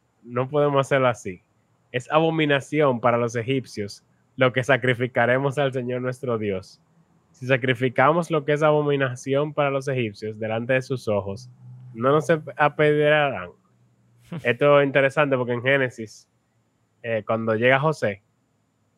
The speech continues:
Speaker 1: pre-, eh, ellos
Speaker 2: Ah,
Speaker 1: están en
Speaker 2: le
Speaker 1: tierra
Speaker 2: dicen
Speaker 1: de
Speaker 2: que
Speaker 1: Gosén,
Speaker 2: sí, sí.
Speaker 1: que es lejos de Egipto.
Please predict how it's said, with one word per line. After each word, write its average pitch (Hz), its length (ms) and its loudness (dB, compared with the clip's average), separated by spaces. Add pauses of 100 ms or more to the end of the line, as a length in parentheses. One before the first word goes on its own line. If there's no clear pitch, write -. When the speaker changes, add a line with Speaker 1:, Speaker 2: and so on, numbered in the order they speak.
(520)
Speaker 1:
pre-, 135 220 0
eh, 120 300 2
ellos - 120 -6
Speaker 2:
Ah, 165 320 6
Speaker 1:
están 170 120 6
en 156 80 4
Speaker 2:
le 151 40 4
Speaker 1:
tierra 156 260 4
Speaker 2:
dicen 160 60 6
Speaker 1:
de 160 60 4
Speaker 2:
que 160 80 6
Speaker 1:
Gosén, 139 560 4
Speaker 2:
sí, 127 340 -4
sí. 117 260 -10 (120)
Speaker 1:
que 131 500 6
es 127 60 -12
lejos 147 420 2
de 131 200 4
Egipto. 113 500 -6